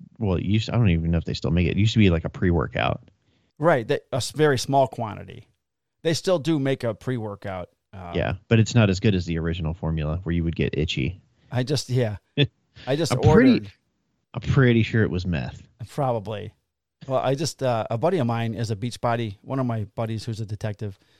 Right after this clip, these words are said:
Speaker 2: He's also a Beachbody coach, or he used to be. So he gets discounts on all the Beachbody stuff. So
Speaker 1: Oh, nice.
Speaker 2: I ordered my, uh, I just ordered new, a pre-workout from him and the, uh, recovery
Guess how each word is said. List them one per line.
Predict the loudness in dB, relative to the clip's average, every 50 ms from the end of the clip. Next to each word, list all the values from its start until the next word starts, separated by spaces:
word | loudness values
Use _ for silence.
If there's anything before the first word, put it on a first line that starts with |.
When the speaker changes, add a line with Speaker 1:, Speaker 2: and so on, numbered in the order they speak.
| _ _ _ _ _ _
Speaker 2:
He's | _ -8 -4 -4
also | -4 -4 -4 -4 -6 -6
a |
Beachbody | -6 -6 -8 -10 -10 -8 _ -4 -4 -4 -4 -6
coach, | -6 -6 -6 -6 -8 -10
or | -10 -10
he | -8
used | -8 -10 -10 _
to | -10
be. | -10 -10 -10 -10 _ _ _ _ _ _ _ _ _ _ _
So | -10 -8 -4
he | -4 -4 -2
gets | -2 -4 -6 -6 -10 -18
discounts | _ _ -4 -4 -4 -4 -4 -6 -6 -6 -8 -8 -8
on | -8 -8 -8 -8 -10 -12 _ _ _
all | -10 -8 -8
the | -8
Beachbody | -8 -10 -12 -10 -10 -10 -10 -10 -10
stuff. | -12 -10 -10 -10 -10 -10 _
So | -16 -8 -4 -4 -2 -2 -4 -6 _ _ _ _
Speaker 1:
Oh, | -4 -4 -2
nice. | -2 -2 -4 -4 -6 -10 -10
Speaker 2:
I | -6 -4
ordered | -2 -2 -2 -2 -4 -4 -4
my, | -6 -4 -4 -4 -6
uh, | -6 -6 -4 -6 -6 -6 -8 -10 -10
I |
just | -8 -8 -8 -8
ordered | -6 -6 -6 -6 -6 -6
new, | -4 -4 -4 -4 -6 _ _ _ _ _ _ _ _ _
a | -20 -20
pre-workout | _ -8 -8 -6 -6 -6 -6 -8 _ -6 -6 -4 -4 -6 -8 _ _ _ _ _ _ _ _
from | _ -12 -10 -8 -8
him | -8 -8 -8 -8 -8 -10 -12 _ _ _ _ _ _
and | -10 -10 -8 -8 -8 -8 -10 -10 -12 -14 _ _ _ _ _ _ _ _ _ _ _ _ _ _ _ _ _ _ _
the, | -10 -8 -6 -6
uh, | -6 -6 -6 -6 -8 -8
recovery | -10 -12 -8 -4 -4 -4 -4 -4 -8 -8 -8 -8 -10